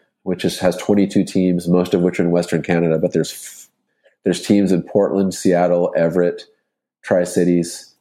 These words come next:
and I think that's it, Spokane. So it's, it's for, our league is basically sixteen, seventeen, eighteen, nineteen, twenty year olds, mostly seventeen, eighteen, nineteens.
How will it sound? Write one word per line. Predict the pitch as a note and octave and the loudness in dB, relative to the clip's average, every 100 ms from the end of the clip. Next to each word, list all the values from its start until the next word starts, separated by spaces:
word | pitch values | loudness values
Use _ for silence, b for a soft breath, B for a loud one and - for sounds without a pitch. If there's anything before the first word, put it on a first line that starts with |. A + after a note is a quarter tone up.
| _ | _
and | F2 E2+ E2+ E2+ E2+ E2+ F2 | -2 0 2 0 0 -4 -6
I | - - _ _ _ _ _ | -12 -20 _ _ _ _ _
think | G#2 - | -8 -2
that's | F#2 - | -2 0
it, | - G2 - | -2 -2 -6
Spokane. | - F#2 - E2+ D#2+ - _ _ | -2 -2 0 -2 -2 -8 _ _
So | - G2 | -2 0
it's, | F2+ - - | 0 -2 -4
it's | G#2 F#2 | -2 -2
for, | - F#2+ F2 E2+ E2 - | 0 2 2 2 -2 0
our | F2+ | 0
league | G2+ G#2 | 2 2
is | F#2+ - | 0 -2
basically | - F#2+ G#2+ F#2+ F2 | -2 -2 -2 -2 -2
sixteen, | - G2 - G2 | -2 -2 -2 -2
seventeen, | F#2+ F#2 F#2 - F#2 | 0 0 0 -2 0
eighteen, | D2 E2+ - F2 E2 | 0 -2 0 0 0
nineteen, | E2 E2 - E2+ D2+ | 0 0 -2 -2 -2
twenty | - F2+ F#2 | -2 0 2
year | G2 | 2
olds, | G2 G2+ - - | 0 -2 -4 0
mostly | G2+ G2 G2 | 0 0 -2
seventeen, | - F#2 F2 F2 | 0 -2 0 -2
eighteen, | E2 E2+ | 0 0
nineteens. | D#2 D#2 F2 G2 - | -2 -2 -2 -4 -8